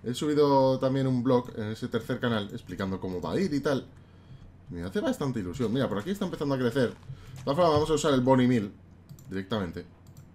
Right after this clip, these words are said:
¿Veis? Así no está la planta crecida. Así está crecida. ¿Esta está crecida? No. Como veis, está bastante guay. Si lo rompemos, de hecho, voy a ponerme así. Si lo rompemos,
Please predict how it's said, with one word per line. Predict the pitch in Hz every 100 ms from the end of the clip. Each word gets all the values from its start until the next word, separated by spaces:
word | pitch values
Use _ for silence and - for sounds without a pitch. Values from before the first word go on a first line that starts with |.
| - - - - - - - -
¿Veis? | 143 185
Así | 127 127 170
no | 202
está | 196
la | 156
planta | 139 135 127
crecida. | 131 135 139 117 - - - - - - - -
Así | 95 98 302
está | 110 -
crecida. | 95 92 92 71 - - - - - - - -
¿Esta | 101 -
está | 151
crecida? | 131 139 127
No. | 87 87 - - - - - - - - -
Como | 107 104
veis, | 202
está | 202 196
bastante | 202 190 190 175
guay. | 160 175 139 143 - - - -
Si | - -
lo | 180 240
rompemos, | 180 151 196 160 143 - - - -
de | 107 120
hecho, | 131 120
voy | 87 101
a |
ponerme | 117 110 104 101 -
así. | 85 87 98 82 - - - - - - - - - - -
Si | -
lo | 143
rompemos, | 175 180 185 175 147 190 -